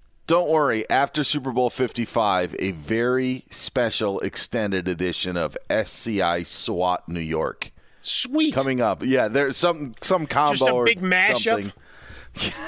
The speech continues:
Speaker 1: It's
Speaker 2: a special
Speaker 1: ev-
Speaker 2: crossover event.
Speaker 1: Everybody gets together on one show. Isn't that what they do anyway on N B C? They have all those Chicago shows, Chicago
Speaker 2: Yeah.
Speaker 1: Fire. I, I'm not a,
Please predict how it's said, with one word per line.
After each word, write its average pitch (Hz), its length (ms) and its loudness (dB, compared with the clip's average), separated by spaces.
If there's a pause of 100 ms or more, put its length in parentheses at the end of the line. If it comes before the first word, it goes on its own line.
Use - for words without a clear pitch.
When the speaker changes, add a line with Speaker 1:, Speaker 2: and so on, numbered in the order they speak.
(420)
Speaker 1:
It's 175 640 0
Speaker 2:
a 170 40 0
special - 440 2
Speaker 1:
ev- 156 40 -8
Speaker 2:
crossover 165 840 2
event. 135 460 -2
Speaker 1:
Everybody 202 560 4
gets 165 280 2
together 143 520 4
on 117 160 2
one 123 260 2
show. 98 460 2
Isn't 196 180 2
that 214 100 4
what 208 120 0
they 185 100 4
do 160 220 2
anyway 160 280 2
on 131 80 2
N 131 120 2
B 135 120 0
C? 123 260 0
They 120 100 2
have 113 120 2
all 117 80 4
those 117 160 0
Chicago 113 540 0
shows, 117 480 0
Chicago 110 460 0
Speaker 2:
Yeah. 120 100 -4
Speaker 1:
Fire. 104 400 2
I, 123 180 4
I'm 135 260 0
not 139 220 4
a, 107 140 2